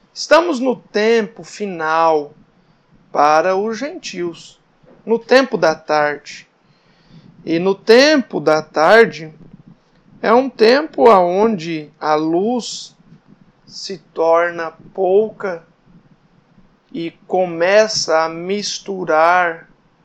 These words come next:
o crepúsculo do dia com a noite.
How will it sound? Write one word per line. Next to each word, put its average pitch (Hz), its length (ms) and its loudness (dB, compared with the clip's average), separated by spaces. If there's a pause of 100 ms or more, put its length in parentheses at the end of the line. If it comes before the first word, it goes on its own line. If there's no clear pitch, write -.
(800)
o 165 100 -10
crepúsculo 196 1300 -2
do 170 160 -6
dia 190 600 -6 (1000)
com 180 520 -2 (140)
a 165 220 0
noite. 170 960 -2